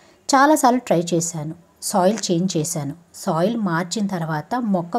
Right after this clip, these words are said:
బ్రతకడం మొదలుపెట్టింది. ముఖ్యంగా మట్టి అనేది పర్ఫెక్ట్గా ఉండాలి.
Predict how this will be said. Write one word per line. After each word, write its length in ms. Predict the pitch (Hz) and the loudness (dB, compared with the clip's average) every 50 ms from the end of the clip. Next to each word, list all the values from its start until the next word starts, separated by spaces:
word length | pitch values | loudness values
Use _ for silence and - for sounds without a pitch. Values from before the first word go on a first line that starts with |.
| 202 | -2
బ్రతకడం 420 | 175 165 170 - - 185 180 254 269 220 | 0 -2 -4 -2 -2 -2 0 2 2 2
మొదలుపెట్టింది. 640 | 165 151 165 170 175 165 - - 143 135 135 170 - _ - - - - - _ _ - 240 | 2 0 0 -2 -6 -8 -8 -8 -10 -10 -12 -14 -18 _ -20 -20 -20 -20 -20 _ _ -2 -2
ముఖ్యంగా 420 | 254 - - - 349 294 247 262 233 220 208 | -2 0 2 4 4 4 4 2 0 0 0
మట్టి 280 | - - - - 277 254 196 | -2 -2 0 2 2 2 2
అనేది 240 | 185 175 170 208 269 - - | 0 0 -2 -4 -6 0 2
పర్ఫెక్ట్గా 440 | 208 208 208 214 202 208 - - 165 147 | 2 2 2 0 -6 -6 -4 -2 -2 -2
ఉండాలి. 280 | 147 143 143 135 131 - | -2 -6 -8 -10 -12 -14